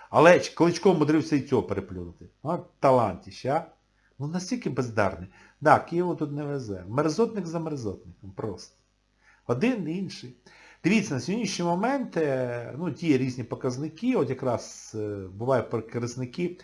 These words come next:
е, ні, не дороговизни, по дороговизні це зрозуміло, а комфортабельність. І час від часу роблять рейтинги. Ну, дивіться, Київ займає там саме останнє місце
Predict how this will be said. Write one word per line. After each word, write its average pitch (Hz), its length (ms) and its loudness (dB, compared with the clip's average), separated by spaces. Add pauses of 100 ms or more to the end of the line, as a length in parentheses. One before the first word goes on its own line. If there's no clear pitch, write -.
(420)
е, 120 120 -4
ні, 107 300 -4
не 113 180 -4
дороговизни, 147 840 2 (680)
по 175 220 0
дороговизні 160 580 2
це 196 140 -6
зрозуміло, 156 680 -4 (420)
а 131 160 4
комфортабельність. 143 1200 0 (540)
І - 40 -20
час 226 300 6
від 151 100 -2
часу 214 360 8
роблять 165 340 2
рейтинги. 110 600 0 (580)
Ну, 151 60 -2
дивіться, 180 360 2
Київ 233 360 2
займає 175 440 8
там 156 180 0
саме 165 240 4
останнє 147 400 0
місце 147 800 2